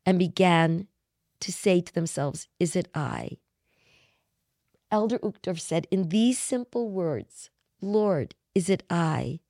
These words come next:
lies the beginning of wisdom and the pathway to personal conversion and lasting change." In that,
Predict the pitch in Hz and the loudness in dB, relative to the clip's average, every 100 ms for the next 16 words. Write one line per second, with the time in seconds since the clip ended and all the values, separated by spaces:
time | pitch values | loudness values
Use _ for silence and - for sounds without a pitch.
0 | _ _ _ _ _ _ 185 190 196 180 | _ _ _ _ _ _ 2 4 6 4
1 | - 170 185 175 185 190 196 185 156 156 | 0 -2 -2 2 2 2 0 0 0 0
2 | 139 - 104 - - _ - _ - 185 | -2 -10 -12 -14 -20 _ -20 _ 2 2
3 | 180 - - 208 - - - 180 - 190 | 2 -4 -2 -2 -2 -2 -2 -4 -6 -4
4 | 175 - 196 196 185 180 170 151 151 135 | -2 -4 -4 -4 -4 -2 0 -2 -2 -6
5 | 104 - _ _ _ - 156 156 151 139 | -10 -14 _ _ _ -6 -4 -2 -2 -2
6 | 143 - - 104 - - - - - - | -4 -12 -14 -14 -12 -12 -14 -18 -18 -20
7 | - _ _ _ 196 151 _ _ - 240 | -20 _ _ _ -20 -20 _ _ 0 2
8 | 247 214 - | 2 0 -2